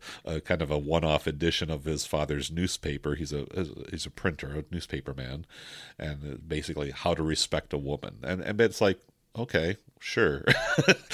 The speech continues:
Yeah, I, I, I wasn't sure exactly. Yeah, i-, i-,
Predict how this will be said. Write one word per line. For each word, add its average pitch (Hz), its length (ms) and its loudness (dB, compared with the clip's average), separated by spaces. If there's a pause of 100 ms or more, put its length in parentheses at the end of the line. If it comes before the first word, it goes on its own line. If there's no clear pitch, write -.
(460)
Yeah, 117 180 8
I, 104 120 8
I, 110 260 8
I 113 40 12
wasn't 120 360 8
sure 101 240 8
exactly. 90 680 4 (480)
Yeah, 110 240 -2
i-, - 340 -4 (120)
i-, 95 120 -4